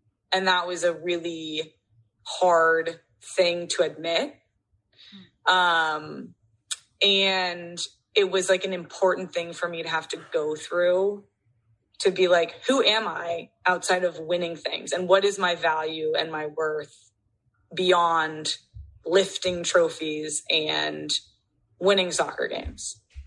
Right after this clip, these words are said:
And I think that's why when you go through those difficult periods, whether it's a big loss or an injury,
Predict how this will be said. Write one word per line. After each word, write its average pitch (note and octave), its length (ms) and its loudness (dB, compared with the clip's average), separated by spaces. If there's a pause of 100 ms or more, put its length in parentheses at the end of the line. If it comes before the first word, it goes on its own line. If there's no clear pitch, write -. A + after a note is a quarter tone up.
(180)
And E3 760 0 (1700)
I G3 100 4
think A#3 200 -8
that's A3 240 -2
why F3+ 360 4
when F3+ 200 -8
you E3+ 200 -12
go F#3+ 280 4
through D#3+ 800 -2 (300)
those E3+ 380 4
difficult F3 640 -2
periods, E3 680 -2
whether D#3+ 240 0
it's D#3 140 -4
a - 60 -4
big E3+ 260 -6
loss D#3+ 520 -2
or E3+ 120 0
an E3+ 160 -4
injury, D#3 760 -4